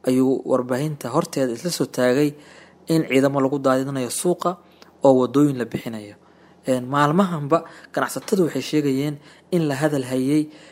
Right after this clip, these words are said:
eh, in kooxda riddada ay boobi doonto dhulka qaybo ka mid ah Suuq Bacaad oo ganacsato ay ka iibin doonto.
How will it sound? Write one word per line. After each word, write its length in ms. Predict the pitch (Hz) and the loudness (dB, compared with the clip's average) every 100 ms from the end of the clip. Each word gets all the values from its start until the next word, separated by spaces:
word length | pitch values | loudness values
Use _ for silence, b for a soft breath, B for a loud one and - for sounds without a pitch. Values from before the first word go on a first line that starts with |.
| B - | B -2
eh, 160 | 131 151 | 0 0
in 120 | 135 | -2
kooxda 280 | 156 135 127 | -2 -2 -4
riddada 380 | 123 135 131 110 B B B - | -4 -4 -4 -6 B B B 4
ay 120 | 127 | 6
boobi 320 | 123 143 151 | 8 8 8
doonto 400 | 131 127 117 - 143 - _ _ - | 4 -2 -6 -12 -12 -14 _ _ -2
dhulka 300 | 175 160 - | 0 0 -4
qaybo 240 | - 127 139 | -6 -4 -4
ka 140 | - | -6
mid 120 | 131 123 | -10 -10
ah 40 | |
Suuq 200 | - 117 | -10 -12
Bacaad 280 | 123 147 170 175 B B - | -10 -8 -8 -8 B B 0
oo 120 | 127 | 0
ganacsato 420 | 123 123 - - - | 2 -2 -4 -12 -8
ay 100 | 147 - | -8 -8
ka 80 | - | -8
iibin 300 | 120 117 113 | -6 -8 -10
doonto. 320 | 104 101 | -12 -14